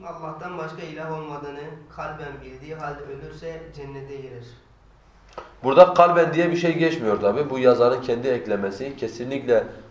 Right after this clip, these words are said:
Speaker 2: hadisin orijinalinde kalp mark diye bir şey geçmiyor.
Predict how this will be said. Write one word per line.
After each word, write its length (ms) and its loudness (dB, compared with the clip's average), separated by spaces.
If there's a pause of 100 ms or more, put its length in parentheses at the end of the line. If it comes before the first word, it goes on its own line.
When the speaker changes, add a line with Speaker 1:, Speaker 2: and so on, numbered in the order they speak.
Speaker 2:
hadisin 320 2
orijinalinde 920 2 (340)
kalp 320 8
mark 300 6
diye 180 0
bir 60 -4
şey 280 0 (340)
geçmiyor. 420 0